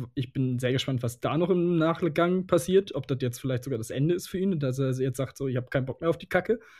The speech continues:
äh, nachdem sie da irgendwie zweimal auch ordentlich, äh, vermöbelt wurden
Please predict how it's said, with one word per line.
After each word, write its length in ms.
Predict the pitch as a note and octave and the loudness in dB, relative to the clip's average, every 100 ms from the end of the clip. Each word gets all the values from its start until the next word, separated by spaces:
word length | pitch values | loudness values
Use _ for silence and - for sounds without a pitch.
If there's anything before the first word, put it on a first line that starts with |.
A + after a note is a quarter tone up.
| - - - - _ D#3+ | -20 -20 -20 -20 _ 6
äh, 260 | D#3 D#3 | 8 8
nachdem 300 | D#3 D3 E3 | 6 4 4
sie 80 | D#3 | 6
da 140 | D#3 | 6
irgendwie 280 | D3+ D#3 D3+ | 6 6 4
zweimal 420 | D3+ D#3 D#3 D#3 | 4 2 4 4
auch 180 | C#3 D3+ | 4 2
ordentlich, 520 | D3+ D#3+ D#3 D3+ D3+ | 2 2 4 2 0
äh, 220 | D3 C#3+ C#3+ | 0 2 4
vermöbelt 480 | C#3+ C#3+ D#3+ E3 | 6 6 6 6
wurden 360 | E3 F3 G#3+ | 8 6 6